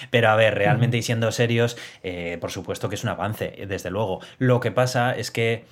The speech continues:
Speaker 1: eh, el avance no es tal cuando para poderle poner esa etiqueta tienes que modificar las leyes. Y cuando te dejan modificar las leyes para que tú le puedas poner esa etiqueta. Eso era realmente lo que
Speaker 2: Ujú.
Speaker 1: estamos criticando. Porque
Speaker 2: Sí, sí.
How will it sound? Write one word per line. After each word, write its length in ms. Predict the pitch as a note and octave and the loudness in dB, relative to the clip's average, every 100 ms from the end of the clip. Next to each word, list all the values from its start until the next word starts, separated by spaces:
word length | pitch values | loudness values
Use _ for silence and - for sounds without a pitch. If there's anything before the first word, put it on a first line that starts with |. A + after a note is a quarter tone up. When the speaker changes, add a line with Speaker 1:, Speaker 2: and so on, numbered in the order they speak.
| _ - | _ -8
Speaker 1:
eh, 420 | G2+ G2 F#2+ F#2+ - | -6 -4 -2 -4 -6
el 140 | G2+ | -4
avance 360 | G2+ A2+ A#2 A#2+ | -2 0 0 0
no 100 | A#2 | 0
es 100 | - | 2
tal 300 | B2+ B2+ B2+ | 4 4 2
cuando 640 | A2 G2+ G2 G2 G2 F#2 | -2 -2 -2 -2 -2 -2
para 380 | F#2+ F#2 F2+ F2+ | -4 -4 -4 -4
poderle 460 | F#2+ F#2+ G2+ A#2 A2+ | -4 -4 0 0 0
poner 280 | A#2 A#2 A#2 | 0 -2 -2
esa 160 | A#2 | -2
etiqueta 440 | A2 A#2 A#2+ C3 B2 | -4 -2 -2 0 0
tienes 240 | A#2 G#2+ | -2 -4
que 60 | A2 | -4
modificar 500 | G#2+ F#2+ G2 G#2 G2 | -4 -6 -4 -4 -2
las 200 | F#2+ G#2 | -4 -4
leyes. 340 | A2 G2 F2 - | -6 -6 -4 0
Y 100 | E3+ | 4
cuando 280 | D3 B2+ | 4 4
te 100 | A2+ | 2
dejan 260 | A2 C3+ C3 | 2 2 2
modificar 440 | A#2 G#2 - A2+ | 0 -2 -2 0
las 180 | A2 G2 | 0 -2
leyes 300 | G#2+ A2+ A#2 | -2 -2 -2
para 180 | - G2+ | -2 -2
que 80 | G#2 | -2
tú 140 | G2+ | -2
le 120 | B2 A2 | -2 0
puedas 220 | G2+ F#2 | -2 -4
poner 240 | G#2 G2+ | -4 -4
esa 140 | F#2+ F#2 | -6 -8
etiqueta. 380 | F#2+ G#2 F2+ | -8 -8 -6
Eso 300 | - F3+ - | -4 -4 -2
era 180 | G2+ F#2+ | 0 0
realmente 440 | G2+ G#2 G#2 G#2 C3 | 0 -2 -2 -2 0
lo 60 | |
que 40 | C3 | -2
Speaker 2:
Ujú. 40 | |
Speaker 1:
estamos 240 | A#2 F#2 | -4 -10
criticando. 580 | - F#2+ F#2 F#2 F2+ E2 - - - - | -10 -12 -8 -8 -6 -10 -14 -18 -18 -8
Porque 580 | - A#2 A#2+ G#2+ G#2 G#2 | -2 -2 0 -2 -2 -2
Speaker 2:
Sí, 60 | G2+ | -6
sí. 280 | - - | -10 -12